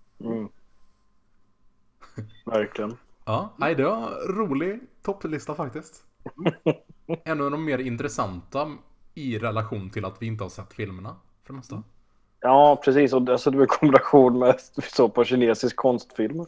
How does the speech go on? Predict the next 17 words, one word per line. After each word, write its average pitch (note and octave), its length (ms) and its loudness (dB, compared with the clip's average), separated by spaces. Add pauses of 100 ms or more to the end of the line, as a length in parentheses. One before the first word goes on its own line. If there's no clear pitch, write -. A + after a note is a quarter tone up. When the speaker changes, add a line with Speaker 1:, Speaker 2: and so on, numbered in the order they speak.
Speaker 1:
förr. A2 300 2 (240)
Speaker 2:
<laughs> D#3 340 -6
Eller B2 200 -2
hur? C3 240 -8 (1400)
<laughs> - 120 -6 (760)
Speaker 3:
Jag D3 280 10
Speaker 1:
Ja. - 40 -10
Speaker 3:
tycker, D#3+ 480 0 (340)
okej. - 560 4 (800)
Jag C#3+ 260 2
tycker F3+ 260 -6
ju D#3 340 2 (560)
att... B2 260 8 (720)
Jag A#2+ 140 -12
skulle E3 160 -8
nog C3 140 -8
säga G#2 420 2